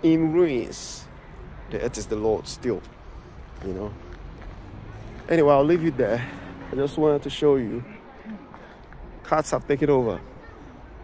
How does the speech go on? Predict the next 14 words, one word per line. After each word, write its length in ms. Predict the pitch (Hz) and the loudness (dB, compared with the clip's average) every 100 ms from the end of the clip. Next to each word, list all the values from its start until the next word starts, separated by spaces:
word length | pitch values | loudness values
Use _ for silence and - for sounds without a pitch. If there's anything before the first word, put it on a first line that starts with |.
| - | -10
And 200 | - 113 - | -6 -6 4
termites 540 | 147 143 135 113 - | 4 6 2 0 -2
and 500 | 110 104 95 95 98 - - - - | -2 -4 -6 -8 -10 -14 -18 -4 4
ants 480 | 151 135 - - | 6 4 0 -4
and 280 | 113 104 101 95 - - - - - - - - - - 190 185 - - - - - - - - - - | -2 -2 -4 -8 -12 -14 -12 -12 -14 -14 -16 -16 -16 -16 -14 -14 -14 -14 -16 -16 -16 -18 -18 -18 -16 -2
everything. 540 | 143 151 135 - 107 73 - - - - - - - - - - - - - - - - - - - - - - - - - - - - - - - | 2 2 0 -4 -8 -8 -14 -14 -14 -16 -16 -16 -16 -16 -16 -16 -16 -16 -16 -16 -14 -14 -16 -16 -16 -14 -14 -14 -14 -14 -16 -16 -16 -16 -16 -14 -4
Let 120 | 143 | -2
the 80 | 131 | 2
name 140 | 139 | 4
of 120 | 131 113 | 4 2
the 80 | |
Lord 220 | 117 120 107 | 2 2 0
be 80 | |
praised. 440 | 104 127 110 98 | -4 0 0 0